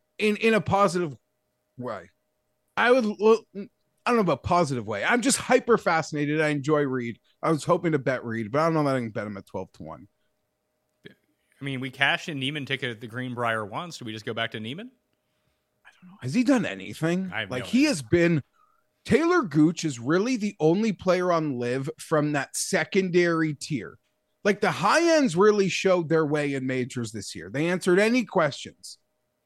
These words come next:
Speaker 1: Yes, not all of them were perfect, but for the most part, the high end Live players really answered the bell as it pertains to questions about majors. But it was that, like, Mito, Neiman, Answer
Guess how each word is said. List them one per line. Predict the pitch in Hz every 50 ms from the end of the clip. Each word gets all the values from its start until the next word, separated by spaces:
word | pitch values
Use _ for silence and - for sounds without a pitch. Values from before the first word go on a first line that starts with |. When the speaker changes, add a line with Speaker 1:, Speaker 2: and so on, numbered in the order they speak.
| _ _ _ _ _ _
Speaker 1:
Yes, | - 165 226 226 226 -
not | 254 269 240 220
all | 208 208 208
of | 190
them | 180 202 190
were | 185 180
perfect, | 156 - 151 165 147 135 - - 101 - _
but | - 151 - _ _ -
for | 233 262
the | 269 254
most | 240 233 214 196 - -
part, | - - 156 139 131 - - _ _ _ _ _ _ _ _
the | - 165
high | 135 117 165 208 233 262 254
end | 247 240 240 208
Live | 185 196 202 180 -
players | - - 185 175 170 147 139 123 117
really | 127 160 214 240 226 220 196 170
answered | 175 180 156 - - 180 160 135
the | 123 160
bell | 135 123 - 170 170 165 151 135 127 123 120 - _ _ _ _ _ _ -
as | 180 170 147
it | 180 185
pertains | - 170 165 165 175 175 165 143
to | 156 139
questions | - - 185 180 175 - - 165 147 135 131
about | 139 127 139 127 117
majors. | 117 147 165 156 127 107 95 - - - - - _ _ _ _ _ _ _ _ _ _ _ _ _ _
But | - 220
it | 247 254
was | 226 254 240 180
that, | 233 220 202 196
like, | 202 165 135
Mito, | 143 139 170 208 240 240 240 247 247 233
Neiman, | 208 190 208 226 214 220 226 226 220 220 - - -
Answer | - 180 208 220 - - - 220 220 220 214 214 214 202